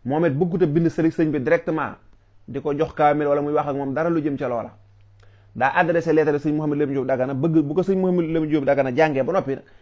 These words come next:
daal di jël lettre bi yóbbu ko ci sëriñ bi nag, leeral ko ko, ne ko mi ngi nii, lii la bind. Kon benn wet gi Cheikh Mouhamad Lamine Diop Dagana moo ko moom, bi ci des sëriñ bi radiyallahu anhu moo ko moom.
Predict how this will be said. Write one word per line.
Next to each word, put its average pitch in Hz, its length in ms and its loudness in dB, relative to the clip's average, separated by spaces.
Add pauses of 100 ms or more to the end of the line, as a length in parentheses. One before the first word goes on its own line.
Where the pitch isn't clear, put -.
(140)
daal 131 160 0
di 131 100 -4
jël 147 160 2
lettre 139 200 0
bi 123 80 -2
yóbbu 147 180 -2
ko 147 100 -4
ci 127 60 -4
sëriñ 151 260 0
bi 123 60 -4
nag, 131 140 -8
leeral 131 420 -2
ko 123 120 -6
ko, - 120 -6
ne 131 100 -10
ko 123 100 -8
mi 127 140 -6
ngi 123 60 -4
nii, 123 100 -4
lii 127 140 -2
la 123 100 -2
bind. 110 280 -6
Kon 120 120 -10 (100)
benn 160 220 2
wet 160 180 2
gi 113 120 -8 (580)
Cheikh 147 220 -2
Mouhamad 143 300 -4
Lamine 139 200 0
Diop 127 100 -4
Dagana 131 260 0
moo 139 140 -2
ko 131 60 -4
moom, 131 200 -6 (420)
bi 113 200 -10
ci 127 80 -4
des 131 80 -2
sëriñ 131 300 -4
bi 123 180 -6 (400)
radiyallahu 120 440 -4
anhu 113 260 -6
moo 110 180 -6
ko 107 100 -10
moom. 92 140 -12